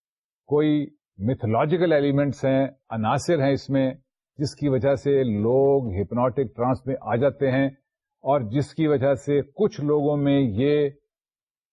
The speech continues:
خداداد صلاحیت ہے کہ وہ دوسرے لوگوں کو ہپنوٹک ٹرانس میں لے آئیں، وہ تمام باتیں اب جو ہیں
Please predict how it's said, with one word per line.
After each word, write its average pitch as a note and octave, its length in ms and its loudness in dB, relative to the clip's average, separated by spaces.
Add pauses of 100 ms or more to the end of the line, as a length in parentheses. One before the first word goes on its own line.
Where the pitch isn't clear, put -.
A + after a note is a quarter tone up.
(680)
خداداد C#3 480 2 (180)
صلاحیت C#3 540 0
ہے C#3+ 220 2
کہ C3+ 140 -2
وہ C#3+ 360 2
دوسرے A#2+ 560 0
لوگوں C#3+ 340 2
کو C3+ 380 0 (280)
ہپنوٹک C3+ 640 0
ٹرانس C3+ 340 -2
میں B2 100 -2
لے A#2 320 0
آئیں، D#3+ 260 2 (320)
وہ E3+ 160 -2
تمام G3 600 0
باتیں C#3+ 360 0
اب A#2+ 220 -2
جو A#2 80 -2
ہیں D3+ 320 2